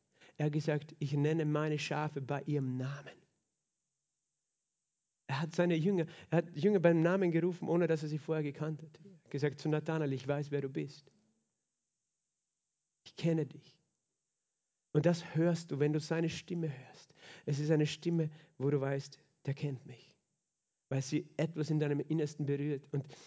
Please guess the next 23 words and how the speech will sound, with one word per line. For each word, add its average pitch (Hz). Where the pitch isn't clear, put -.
und 135
du 151
kannst 151
dich -
ausruhen, 151
du 131
findest 139
Geborgenheit. 139
Diese 175
Stimme 165
von 147
Jesus 143
schafft -
echtes 151
Vertrauen. -
Und -
das 160
ist 180
nichts, 202
wo 147
ich, 196
ein 156
Prediger 175